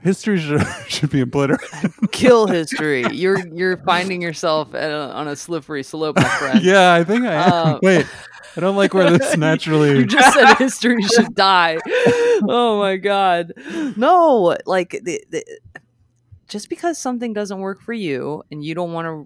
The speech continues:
Speaker 2: rewatch a show twenty times doesn't mean that you have to judge people who do,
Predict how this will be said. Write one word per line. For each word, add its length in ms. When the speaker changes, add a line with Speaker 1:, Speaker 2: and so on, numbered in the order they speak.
Speaker 2:
rewatch 440
a 40
show 300
twenty 340
times 680
doesn't 280
mean 360
that 120
you 160
have 300
to 420
judge 360
people 280
who 100
do, 500